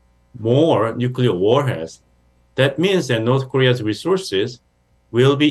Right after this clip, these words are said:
even more rapidly depleted for the maintenance of the nuclear weapons,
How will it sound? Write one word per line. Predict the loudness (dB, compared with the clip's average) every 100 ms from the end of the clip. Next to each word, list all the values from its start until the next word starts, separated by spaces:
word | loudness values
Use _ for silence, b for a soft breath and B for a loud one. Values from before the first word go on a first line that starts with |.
| 2
even | 2 4 2 0 -2 _ _ _ _ _ -4
more | 0 2
rapidly | 4 2 -2 -2 -2 0 -2 -4 -10 _ _ _
depleted | -6 -2 0 0 -2 -10 -20 _ _ _ _ _ _
for | 0
the | 2
maintenance | 4 4 2 0 -2 -2
of | -4
the | -2
nuclear | -4 -4 -4
weapons, | -2 -2 -2 -8 -10 -12